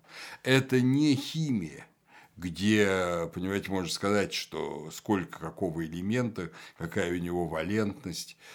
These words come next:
Здесь практически это сказать нельзя. Но то, что присутствовало и то, и то, и то, мы это сказать можем. Если говорить о греках,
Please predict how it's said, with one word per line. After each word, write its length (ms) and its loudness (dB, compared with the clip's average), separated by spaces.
Здесь 1000 6
практически 500 -4
это 80 -6
сказать 380 -8
нельзя. 420 -10
Но 100 -2
то, 120 8
что 160 -2
присутствовало 680 0
и 100 4
то, 240 2
и 100 2
то, 220 -4
и 100 -4
то, 300 -2
мы 180 -4
это 120 -6
сказать 480 -8
можем. 320 -14
Если 280 8
говорить 380 10
о 120 10
греках, 760 6